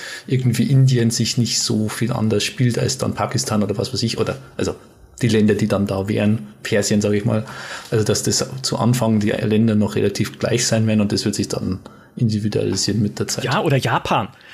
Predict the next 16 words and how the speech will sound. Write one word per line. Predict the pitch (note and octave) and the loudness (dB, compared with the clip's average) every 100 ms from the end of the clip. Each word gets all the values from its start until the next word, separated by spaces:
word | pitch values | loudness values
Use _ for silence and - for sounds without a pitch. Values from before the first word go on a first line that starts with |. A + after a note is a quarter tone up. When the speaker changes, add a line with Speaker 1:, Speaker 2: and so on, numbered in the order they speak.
| - | -6
Speaker 2:
Also | D#3 C#3 | -2 2
allein, | C#3 C#3+ D#3 | 2 4 2
äh, | - D3+ | 2 2
wenn | C#3 | 4
man | C#3+ | 4
Speaker 1:
Genau, | G2+ | 4
Speaker 2:
sich | F#2+ | 4
Japan | F#2 - G#3 | 4 4 2
Speaker 1:
ja. | - | 2
Speaker 2:
anguckt | C3+ D3 C#3 | 0 0 0
in | C3+ | -2
dieser | B2 B2 | 0 0
Zeit | - B2 D#3 | 0 0 0
mit | C3+ | 0
seiner | C#3+ C3 | 0 0
Entwicklung, | B2 A#2+ C#3 C#3 D3+ D3+ C#3+ | 0 -2 -2 0 2 2 -2